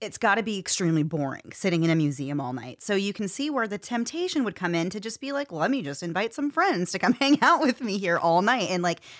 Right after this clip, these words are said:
nothing's gonna happen anyway because the chances of anything happening are super unlikely that something crazy is gonna go down. So you can kind of understand, you know, why they were just like, "Okay, like, I'll take this job, like,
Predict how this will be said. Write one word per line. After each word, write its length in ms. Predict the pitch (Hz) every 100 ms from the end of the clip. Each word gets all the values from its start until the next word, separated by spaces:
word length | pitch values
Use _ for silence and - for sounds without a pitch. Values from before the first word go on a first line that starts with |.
| -
nothing's 340 | 180 165 202
gonna 160 | - 165
happen 320 | 165 147 165
anyway 460 | 156 254 165 147 160
because 300 | 170 175 156
the 60 |
chances 540 | - - 151 208 160 147
of 80 |
anything 280 | 139 143 143
happening 340 | 147 135 156 151
are 260 | 151 151 -
super 640 | - - - 262 359 190 -
unlikely 640 | 139 135 160 - 113 139
that 160 | 131 - - _
something 380 | - 165 160 156
crazy 380 | 156 139 156
is 100 | 151
gonna 180 | 151 143
go 160 | 151 139
down. 460 | 139 214 147 151 - - -
So 160 | - 208
you 140 | 240
can 100 | 285
kind 180 | 277 285
of 60 |
understand, 480 | 294 302 494 554 196
you 60 | 190
know, 100 | 180
why 240 | 175 175
they 160 | 180 175
were 140 | 170
just 200 | 160 156
like, 240 | 170 156 139
"Okay, 380 | 180 190 143
like, 220 | 156 147 - - -
I'll 160 | 101 151
take 240 | 156 143
this 200 | 135 -
job, 360 | - 123 143 139
like, 220 | 135